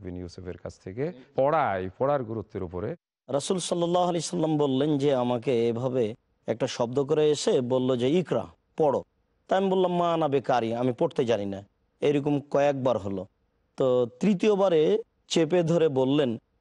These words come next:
Speaker 2: যে, "ইকরা বিসমি রব্বিকাল্লাযী খালাক, খালাকাল ইনসানা মিন আলাক।"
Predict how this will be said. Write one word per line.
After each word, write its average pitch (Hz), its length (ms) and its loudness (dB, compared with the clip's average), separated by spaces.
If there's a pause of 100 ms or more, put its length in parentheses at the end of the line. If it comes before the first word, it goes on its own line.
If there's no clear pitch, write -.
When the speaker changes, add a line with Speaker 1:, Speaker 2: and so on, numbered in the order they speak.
(160)
Speaker 2:
যে, 120 160 0
"ইকরা 143 600 2
বিসমি 117 480 -2
রব্বিকাল্লাযী 110 1120 -4
খালাক, - 480 -4 (500)
খালাকাল 117 640 -2
ইনসানা 110 600 -6
মিন 104 320 -6
আলাক।" 110 460 -4